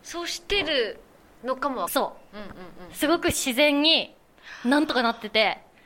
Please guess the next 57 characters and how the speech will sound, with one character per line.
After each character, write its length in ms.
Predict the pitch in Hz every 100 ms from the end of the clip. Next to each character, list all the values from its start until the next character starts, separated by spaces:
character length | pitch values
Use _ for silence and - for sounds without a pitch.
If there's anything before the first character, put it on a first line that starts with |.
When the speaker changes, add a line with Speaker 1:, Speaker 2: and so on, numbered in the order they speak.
| -
Speaker 1:
す 340 | - - - - -
ご 60 |
い。 20 | - -
Speaker 2:
す 160 | - 254
げ 80 | 311
え 60 |
っ 40 | 302
て 180 | - 226
思 180 | 233
っ 60 | 269 - -
て 140 | 302
た 160 | 311 269
ら、 280 | 302 220
あ 60 | 247
の、 160 | 247 262
何 260 | 247 311 349
の 60 |
話 200 | 247 254
か 60 | 208
覚 100 | 226
え 40 |
て 60 | -
な 80 | -
い。 160 | - - - -
Speaker 1:
い 20 |
や、 180 | 277 285
え 260 | 294 330 320
ー、 760 | - 370 392 359 285 262 226
<laughs> 0 |
そ 100 | 320
こ 120 | 311
に 100 | 320
ね。 180 | 311 453 -
Speaker 2:
う 60 | 208
ん。 160 | 202 190 - - - -
Speaker 1:
<laughs> 440 | - 719 698 -
そ 100 | 359
こ 100 | -
に 120 | 269
行 60 | 262
っ 20 |
ち 60 | 254
ゃ 40 |
っ 80 | 240
た 100 | 214
ん 60 | 185
だ。 160 | 143 - - _ -
な 80 | -
る 80 | - -
ほ 80 | -
ど。 60 |
Speaker 2:
伊 160 | - 202
達 120 | -
は 100 | 330
伊 20 | 370
達 220 | 370
で 120 | 370